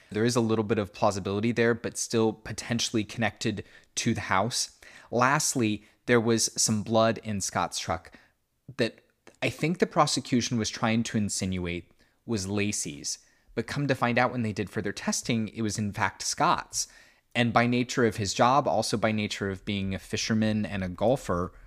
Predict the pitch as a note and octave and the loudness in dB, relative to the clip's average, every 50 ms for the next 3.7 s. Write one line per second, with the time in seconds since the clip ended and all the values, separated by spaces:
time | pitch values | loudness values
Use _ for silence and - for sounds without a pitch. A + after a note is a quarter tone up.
0 | - - - _ _ - - - - B2 B2 D#3 D#3+ D3 A#2+ A2+ G#2+ - - A2 | -20 -20 -20 _ _ -8 -6 -2 0 2 2 2 0 0 0 0 0 0 -2 -2
1 | - - G#2+ G2 - A2 G2+ F#2 G2 - - - G2 F#2+ G2 G2 F#2+ - - - | -2 -2 -4 -2 -2 -2 -2 -2 -4 -4 -2 0 2 2 2 0 -4 -8 -14 -10
2 | A#2 A#2+ A#2+ B2+ C3+ C#3 - - F2 E2 F2 A2+ A#2+ A#2+ - A#2+ A#2 A#2 A2+ G#2+ | -6 -2 -2 0 0 -2 -2 -2 -2 -2 -2 -2 -4 -4 0 2 4 4 4 4
3 | G2+ G#2 G#2 G2+ G2+ G2 F#2 - - G#2 F#2 F2+ - | 2 0 0 0 -2 -2 -4 -2 0 0 0 0 -2